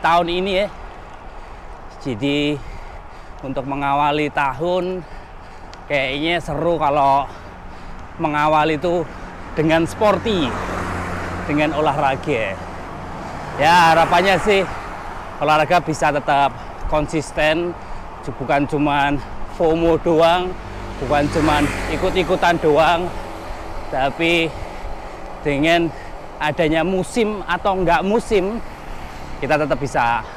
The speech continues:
olahraga. Weh. Hari ini saya mau, eh, goes menuju Bandara Adi Sumarmo.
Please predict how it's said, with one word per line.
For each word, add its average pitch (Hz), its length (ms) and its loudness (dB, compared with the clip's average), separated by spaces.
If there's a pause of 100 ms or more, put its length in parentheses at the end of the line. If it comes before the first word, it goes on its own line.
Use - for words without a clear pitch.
(220)
olahraga. 123 880 0
Weh. 101 560 -2 (1200)
Hari 196 160 4
ini 269 80 4
saya 262 240 6
mau, 240 480 6 (880)
eh, 208 540 10 (680)
goes 202 360 6 (200)
menuju 202 640 4 (2000)
Bandara 202 480 6
Adi 202 160 2
Sumarmo. 208 560 4